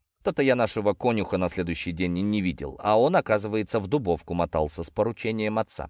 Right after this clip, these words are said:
«Мы же пока мельницу строить не будем», тут же подошёл я к папе. «Сам ведь всё знаешь», вздохнул он, жалея, что вообще дал обещание другу купить этот кирпич. Уж больно он сейчас нам не в тему был.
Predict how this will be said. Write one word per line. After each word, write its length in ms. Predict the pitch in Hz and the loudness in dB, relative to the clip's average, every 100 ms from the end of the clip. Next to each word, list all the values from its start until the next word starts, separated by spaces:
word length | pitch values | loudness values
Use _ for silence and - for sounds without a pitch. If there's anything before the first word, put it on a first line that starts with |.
| - | -10
«Мы 240 | 80 95 | -4 -4
же 140 | 85 85 | -2 -4
пока 300 | 90 - 92 | -4 -2 -2
мельницу 520 | 92 85 82 78 82 | 0 -2 -6 -10 -16
строить 460 | - 90 82 76 90 | -8 -4 -2 -4 -6
не 100 | 85 | -6
будем», 420 | 98 127 87 71 _ | -4 -6 -8 -10 _
тут 180 | 87 80 | -10 -8
же 100 | 85 | -8
подошёл 540 | - 82 85 85 85 | -6 -4 -4 -4 -4
я 260 | 80 104 117 _ _ _ _ _ | -2 -2 -2 _ _ _ _ _
к 100 | - | -6
папе. 320 | 87 - - _ _ _ _ _ _ | -4 -4 -10 _ _ _ _ _ _
«Сам 360 | 127 135 139 135 | 4 6 6 4
ведь 180 | 131 - | 0 -2
всё 220 | - 127 | 0 2
знаешь», 500 | 98 131 107 82 - | 4 4 2 0 -8
вздохнул 640 | 82 80 101 104 110 101 - | -6 2 2 2 0 0 2
он, 240 | 135 131 | 2 2
жалея, 540 | 113 98 117 117 113 98 | -4 -2 2 4 4 2
что 220 | - 107 | 0 0
вообще 400 | 104 104 - 107 | 2 2 0 0
дал 220 | 95 98 | 2 2
обещание 540 | 85 87 - 104 98 92 | 2 -2 -2 0 0 0
другу 400 | 107 117 101 90 | 0 0 0 -2
купить 340 | 98 104 - | -4 -4 -2
этот 260 | 87 87 - | -2 -4 -6
кирпич. 440 | 78 - - - | -8 -10 -14 -6
Уж 200 | 113 101 | -4 -4
больно 380 | 82 143 151 113 | 2 2 2 0
он 140 | 98 | -2
сейчас 460 | 92 90 - 90 - | -6 -10 -4 -4 -2
нам 340 | 90 82 92 | -4 -2 -2
не 100 | 110 | -2
в 120 | 98 - | -2 -4
тему 340 | 101 78 73 | -2 -2 -4
был. 240 | 65 67 | -8 -10